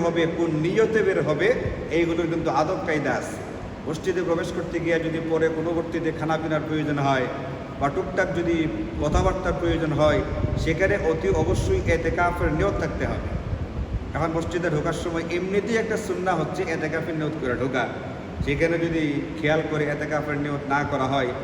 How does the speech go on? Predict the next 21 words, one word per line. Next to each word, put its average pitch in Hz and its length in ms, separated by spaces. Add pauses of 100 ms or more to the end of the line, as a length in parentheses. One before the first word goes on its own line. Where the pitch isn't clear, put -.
(280)
আবার 135 200
এখানে 139 240 (120)
কোনো 143 140 (180)
প্রয়োজনে 139 460 (140)
পানি 131 280
পান 135 120 (100)
করা 131 180
হয় 127 300
বা 127 60 (100)
কোনো 135 180
কিছু 139 240
পান 135 120 (100)
করা 135 180
হয়, 127 240
কোনো 135 160
কিছু 139 240
খাওয়া 147 240
হয়, 139 200 (360)
এখানে 151 280
অন্যান্য 185 340 (100)
মাসায়েল, 165 300